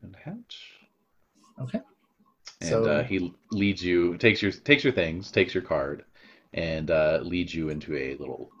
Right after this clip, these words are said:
Speaker 1: parlor area.
Speaker 2: All right, so I will make myself comfortable as I wait.
Speaker 1: Hmm. All right.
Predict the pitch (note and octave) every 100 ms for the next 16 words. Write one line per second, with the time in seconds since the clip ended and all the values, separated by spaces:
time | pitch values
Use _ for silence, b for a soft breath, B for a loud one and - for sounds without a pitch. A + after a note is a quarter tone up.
0 | _ - - - - - - _ _ _
1 | _ _ _ - - - _ _ _ -
2 | _ _ _ _ _ - - _ A3+ A3
3 | G3 - - - A2+ A#2 A#2 A#2 B2 A#2+
4 | B2 B2+ A#2+ A#2+ - A#2 - D#3 F#3 -
5 | _ _ _ _ C3 B2 B2 F#3+ - _
6 | _ _ - _ _ _ _ _ _ E3
7 | A3+ - _ _ _ _ _ - _ _
8 | _ _ _ _ _ _ _ _ _ _
9 | - C#3 D#3+ -